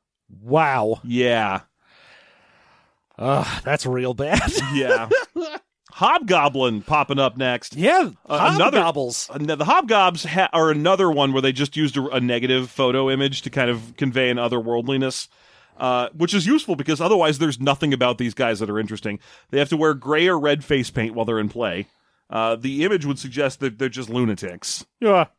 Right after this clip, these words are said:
Speaker 2: Um, here, I'll just show it to you. One of 'em, uh, it, the, the woman just looks like a woman who has unfortunately been caught with a negative photo. Uh, the dude looks like Necalli from Street Fighter Five. <laughs>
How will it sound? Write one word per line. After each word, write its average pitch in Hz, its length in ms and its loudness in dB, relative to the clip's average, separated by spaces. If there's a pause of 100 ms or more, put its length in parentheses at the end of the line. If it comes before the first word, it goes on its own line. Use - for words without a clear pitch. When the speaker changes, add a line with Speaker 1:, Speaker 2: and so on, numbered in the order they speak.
(580)
Speaker 2:
Um, 87 280 -8
here, 98 80 -8
I'll 92 100 -10
just 98 100 -18
show 120 160 -4
it 107 60 -8
to 104 80 -14
you. 113 80 -6
One 147 140 0
of 139 60 4
'em, 131 100 -2 (360)
uh, - 140 -2
it, 147 280 0
the, 143 140 0
the 147 120 -2
woman 180 280 4
just 143 200 2
looks 151 180 0
like 135 260 2 (400)
a 143 80 2
woman 135 320 2
who 131 200 2
has 120 120 0
unfortunately 131 520 0
been 117 160 -2
caught 120 240 0
with 113 100 -6
a 110 40 -4
negative 110 360 0
photo. 123 420 0 (320)
Uh, 107 220 0
the 117 100 -6
dude 139 260 2
looks 131 200 -2
like 117 140 -4
Necalli 113 600 0
from 107 140 -6
Street 110 260 -4
Fighter 98 220 -2
Five. 87 400 -6 (160)
<laughs> - 40 -20